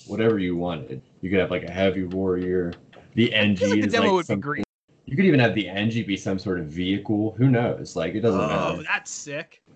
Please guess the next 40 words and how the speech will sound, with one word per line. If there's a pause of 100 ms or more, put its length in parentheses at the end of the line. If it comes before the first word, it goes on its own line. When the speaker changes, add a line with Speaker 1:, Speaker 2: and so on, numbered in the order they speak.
(140)
Speaker 1:
But
yeah,
that
was
my, (400)
those
were,
that
was
my
big
runner-up. (360)
Speaker 2:
I
like
that. (300)
Speaker 1:
Yeah. (380)
Do
you
have
any
runner-ups, (120)
Speaker 2:
I
Speaker 1:
Tyler? (280)
Speaker 2:
do. (200)
And
my
runner-ups
were
all
ideas
that
I
had, (280)
but
I
feel
like
they're (120)
too
obvious